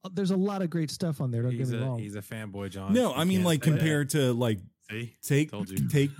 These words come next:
Speaker 3: the Steam store and the Nintendo eShop above all things, right? Those kinds of things. Or even, shoot, take the PlayStation store and the Xbox store.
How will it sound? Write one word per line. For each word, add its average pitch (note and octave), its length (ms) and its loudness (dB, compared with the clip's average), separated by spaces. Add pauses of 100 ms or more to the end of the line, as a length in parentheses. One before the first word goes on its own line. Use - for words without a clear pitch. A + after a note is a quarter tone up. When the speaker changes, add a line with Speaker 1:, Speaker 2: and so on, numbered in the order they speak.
Speaker 3:
the B2 140 2
Steam D3 400 4
store C#3+ 460 2
and B2+ 260 2
the A#2 60 2
Nintendo A2+ 540 2
eShop B2+ 520 -2
above G2+ 280 -2
all F#2 180 -4
things, F#2 500 -4
right? F2+ 320 -8 (100)
Those A#2 300 -2
kinds F2+ 260 -6
of E2 80 -12
things. E2+ 280 -8 (420)
Or A3 220 -2
even, F#3+ 400 -4 (100)
shoot, - 320 -8
take B2+ 180 -2
the A#2 80 -6
PlayStation A#2+ 560 0
store A#2+ 240 -4
and B2 240 -2
the A#2+ 100 0
Xbox F2+ 460 -6
store. E2 440 -6